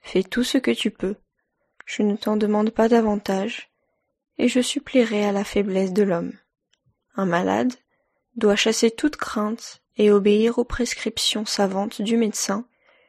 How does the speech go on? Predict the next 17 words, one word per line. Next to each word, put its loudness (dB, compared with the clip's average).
jusqu'à -4
ce 0
qu'il -2
soit 2
guéri. -6
Le 2
disciple. -10
Peut-être, -2
Seigneur, -2
qu'il -6
vaudrait 0
mieux, -2
par -2
respect -2
et 0
par -6
prudence -8